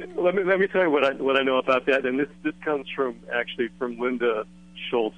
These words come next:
Cooper, who was Walter Schultz's daughter. Walter was the, the, the V-, one of the V Ps later, but basically what would happen is that Walt would come in, say what he wanted,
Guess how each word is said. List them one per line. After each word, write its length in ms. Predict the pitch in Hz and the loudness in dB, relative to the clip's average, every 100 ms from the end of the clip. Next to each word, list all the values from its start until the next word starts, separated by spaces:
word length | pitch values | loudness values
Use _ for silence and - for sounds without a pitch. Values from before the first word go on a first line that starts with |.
| - | -4
Cooper, 440 | 127 120 - 101 95 - - | 0 0 0 -4 -4 -8 -4
who 80 | |
was 160 | 113 104 | -2 0
Walter 340 | 113 110 113 107 | 2 2 2 -2
Schultz's 420 | 123 110 - 101 | 0 -2 -2 -4
daughter. 320 | 110 101 101 - - - - | -2 0 -2 -6 -16 -20 -8
Walter 560 | - 220 - 131 127 123 | -6 -4 4 6 6 6
was 180 | 117 110 | 6 4
the, 220 | 117 107 98 | 2 0 0
the, 240 | 107 90 - | 0 0 0
the 100 | 107 | 0
V-, 180 | 101 120 | 2 2
one 220 | 104 113 | 4 2
of 80 | 101 | 2
the 120 | 107 | 0
V 200 | 107 110 | 0 -2
Ps 100 | 101 | 2
later, 240 | 113 107 98 | 4 6 4
but 140 | 104 - - - - - - - - - - - - | 2 -2 -8 -8 -12 -18 -20 -20 -20 -20 -20 -14 0
basically 500 | 127 156 190 214 170 | 4 6 6 4 6
what 200 | 143 143 | 6 8
would 120 | 135 120 | 6 6
happen 360 | 123 131 - | 4 4 0
is 180 | 117 107 | 0 2
that 140 | 113 110 - | 0 0 -2
Walt 100 | - | -2
would 120 | 151 - | 0 2
come 200 | 151 120 | 2 2
in, 200 | 117 120 - - - - - - - - | 0 -2 -12 -20 -20 -20 -20 -20 -10 2
say 140 | 139 | 4
what 120 | 151 | 6
he 60 | 156 | 4
wanted, 460 | 131 127 123 123 | 2 2 2 0